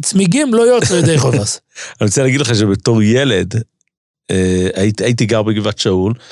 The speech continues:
Speaker 2: והייתי הולך למי שורם, לרב ארלך, בל"ג בעומר. הרב ארלך לא היו הולכים למירון. החגיגה הגדולה של רב ארלך, בזמן הדברי אמונה אני מדבר, כן?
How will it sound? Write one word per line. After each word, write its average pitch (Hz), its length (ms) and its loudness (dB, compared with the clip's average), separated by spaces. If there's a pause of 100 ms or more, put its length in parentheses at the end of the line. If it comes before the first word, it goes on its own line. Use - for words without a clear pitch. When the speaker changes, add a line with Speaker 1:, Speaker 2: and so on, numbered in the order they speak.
(300)
Speaker 2:
והייתי 113 300 0
הולך 151 300 0
למי 143 440 0
שורם, 180 380 0
לרב 143 280 0
ארלך, 175 460 -2
בל"ג 131 360 -2
בעומר. 143 160 -2 (200)
הרב 123 460 -2
ארלך 170 300 -2
לא 165 140 2
היו 202 140 4
הולכים 170 340 0
למירון. 175 460 0 (400)
החגיגה 131 760 0
הגדולה 127 440 0
של - 140 -2
רב 131 160 0
ארלך, 131 300 0 (320)
בזמן 120 280 0
הדברי 131 380 0
אמונה 139 280 2
אני 104 120 2
מדבר, 95 420 0 (260)
כן? 120 220 0